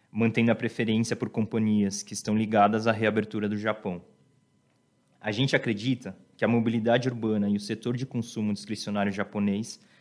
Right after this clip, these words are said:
devem continuar se beneficiando da reabertura da economia chinesa, uma vez que cerca de trinta por cento do fluxo de turismo no país é proveniente da China. É...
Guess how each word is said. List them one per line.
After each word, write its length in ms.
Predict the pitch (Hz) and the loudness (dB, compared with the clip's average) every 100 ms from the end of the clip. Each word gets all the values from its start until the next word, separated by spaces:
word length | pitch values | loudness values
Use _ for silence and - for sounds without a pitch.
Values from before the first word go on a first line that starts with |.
| _ _ | _ _
devem 240 | 120 127 | 2 2
continuar 420 | 143 139 - 127 131 | 2 -2 -2 0 0
se 140 | 135 | 0
beneficiando 840 | 131 131 131 127 - 110 113 110 - | -2 0 -4 -8 -4 -2 -2 -4 -10
da 160 | - 113 | -2 0
reabertura 640 | 104 113 113 107 110 110 | 2 2 2 -2 -2 -2
da 100 | 110 | 0
economia 420 | 110 117 113 113 | 0 0 0 0
chinesa, 560 | 110 - 117 92 82 85 _ _ _ _ _ _ - | -2 -4 -4 -4 -6 -14 _ _ _ _ _ _ 0
uma 140 | 104 | 2
vez 240 | 117 123 | 4 2
que 360 | - 113 101 95 - _ _ | -2 -2 0 -2 -10 _ _
cerca 340 | - - 110 117 | -10 -4 -2 0
de 100 | 107 | -2
trinta 340 | - 135 147 | 0 2 2
por 100 | - | 0
cento 280 | - 120 117 | -2 -2 0
do 100 | 117 | -2
fluxo 380 | - 113 - 113 | -4 -6 -6 -10
de 120 | 104 | -10
turismo 380 | 113 107 107 110 | -6 -4 -2 -4
no 120 | 107 | -4
país 560 | 107 110 107 113 - - | 0 0 0 -4 -10 -6
é 80 | 113 | -4
proveniente 600 | 113 120 117 113 107 104 | -2 -2 2 2 2 0
da 100 | 107 | -6
China. 440 | - - 95 90 - _ _ _ _ _ _ _ _ | -8 -8 -8 -8 -14 _ _ _ _ _ _ _ _
É... 540 | 107 104 104 104 98 | 2 4 4 2 -2